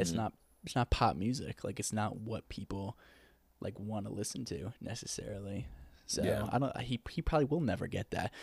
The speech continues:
Speaker 1: 'cause Freddie's not gonna make music that is kind of, like, I don't know. That, that,
Speaker 2: Mainstream.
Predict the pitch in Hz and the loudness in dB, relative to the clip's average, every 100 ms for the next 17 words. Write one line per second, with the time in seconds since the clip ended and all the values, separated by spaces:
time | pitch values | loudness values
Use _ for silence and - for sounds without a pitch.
0 | - - 156 - 240 214 226 190 170 160 | -14 -8 -4 0 0 2 2 4 4 6
1 | 107 98 87 - 78 82 80 95 - - | 4 2 0 0 0 0 0 0 -2 -2
2 | - 85 82 85 92 - - - - 123 | -2 -2 0 -2 -4 -4 -6 -4 0 0
3 | 127 139 143 - - - - - - - | 2 0 -2 -6 -18 -20 -20 -20 -18 0
4 | - 87 90 - - 90 90 | 4 4 4 2 4 4 4